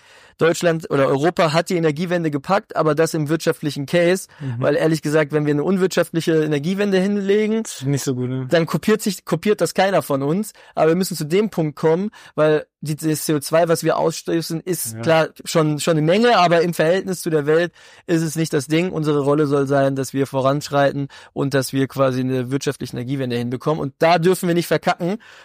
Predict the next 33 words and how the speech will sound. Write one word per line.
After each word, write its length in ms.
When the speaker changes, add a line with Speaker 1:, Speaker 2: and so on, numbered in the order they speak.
Speaker 1:
und, 420
äh, 400
da 80
müssen 220
wir 100
aufpassen, 520
weil, 260
äh, 260
ich 140
sehe, 380
dass 200
es, 180
dass 160
es 120
möglich 380
ist, 200
aber 180
ich 100
sehe 140
auch 60
die 140
Abgründe 420
rechts 240
und 80
links 360
Speaker 2:
Mhm. 360
Speaker 1:
und 320
deshalb 320
müssen 220
wir 80
diesen 180
schmalen 400
Pfad 400